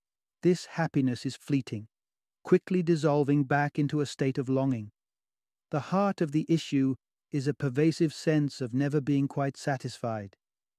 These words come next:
constantly chasing the horizon, which, no matter how fast we run,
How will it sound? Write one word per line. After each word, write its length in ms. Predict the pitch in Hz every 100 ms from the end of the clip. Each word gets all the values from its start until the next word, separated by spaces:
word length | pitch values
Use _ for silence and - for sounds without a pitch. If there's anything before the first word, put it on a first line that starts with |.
| _ _ _ _ -
constantly 580 | 170 165 - 165 156
chasing 440 | 143 156 151 156 143
the 100 | 131
horizon, 640 | 143 143 143 120 117 104 - _ _ -
which, 340 | 147 - - _ _ _ -
no 80 | 151
matter 220 | 160 156
how 160 | 139 156
fast 420 | - 156 143 -
we 100 | 139
run, 400 | 131 139 131